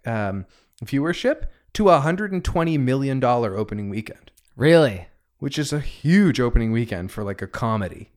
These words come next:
Speaker 2: Do you think he'll ever release another movie in theaters?
Speaker 1: I don't think so. I th-,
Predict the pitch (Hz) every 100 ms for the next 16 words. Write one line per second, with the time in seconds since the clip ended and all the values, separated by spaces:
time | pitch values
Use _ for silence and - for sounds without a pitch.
0 | _ 175 220 294 226 185 143 151 139 127
1 | 131 131 113 113 113 107 107 110 104 104
2 | - 95 113 143 - _ _ _ - -
3 | 285 277 359 - 202 - 113 _ 208 -